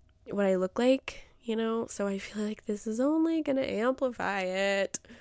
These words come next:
So I get home and I come down to my room and I just sit on my bed and I just, like, I just let it out. And I cried.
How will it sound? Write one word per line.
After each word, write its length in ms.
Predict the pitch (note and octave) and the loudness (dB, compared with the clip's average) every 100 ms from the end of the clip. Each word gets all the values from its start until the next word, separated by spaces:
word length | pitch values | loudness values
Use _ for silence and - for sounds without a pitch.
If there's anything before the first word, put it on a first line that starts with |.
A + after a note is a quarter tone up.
| - - - - - - - - - - - _ _ _ _ _ _ _ _ _ _ - | -20 -20 -20 -20 -20 -20 -20 -20 -20 -20 -20 _ _ _ _ _ _ _ _ _ _ -12
So 320 | - A3+ G#3+ | 0 2 4
I 120 | G#3 | 4
get 320 | G3+ C4+ C4+ | 4 4 4
home 760 | A3+ A3 A3 A3 G#3+ A3 G#3 G#3+ - - - _ _ _ _ _ _ _ _ _ _ _ _ _ _ _ - _ G#3+ | 0 0 2 4 4 2 0 -4 -12 -20 -20 _ _ _ _ _ _ _ _ _ _ _ _ _ _ _ -20 _ -2
and 120 | F#3+ | 2
I 360 | F#3 F3 F3+ - | 2 2 -2 -6
come 420 | - G#3 A3+ A3+ | -4 -2 0 0
down 240 | A3 G#3+ G#3+ | 2 2 0
to 100 | A3 | 0
my 80 | G#3+ | 0
room 400 | G3 F#3+ F#3+ F#3+ | 2 2 2 2
and 80 | |
I 80 | F#3 | 2
just 180 | F#3 F#3 | 2 0
sit 100 | G3 | 0
on 80 | G3 | 0
my 120 | G3 | 2
bed 240 | F#3 F3+ | 4 4
and 100 | F3+ | 4
I 100 | F3+ | 4
just, 220 | F3+ F#3+ - | 0 -2 -4
like, 240 | G3+ - - - _ _ _ _ _ _ _ _ _ _ _ _ _ | -6 -8 -16 -20 _ _ _ _ _ _ _ _ _ _ _ _ _
I 80 | G#3 | -4
just 220 | G3+ - | -2 -2
let 220 | G3 F#3 E3+ | 0 0 0
it 100 | F2 | 0
out. 320 | E2+ F#2 - - - _ _ _ _ _ _ _ _ _ _ _ _ _ _ _ _ _ _ _ _ _ _ _ _ _ - | 0 0 -2 -14 -20 _ _ _ _ _ _ _ _ _ _ _ _ _ _ _ _ _ _ _ _ _ _ _ _ _ -10
And 100 | G#3+ | 0
I 80 | G3+ | 0
cried. 680 | F#3+ - F#3 F3 F3+ F3 | 0 -4 -2 0 0 -2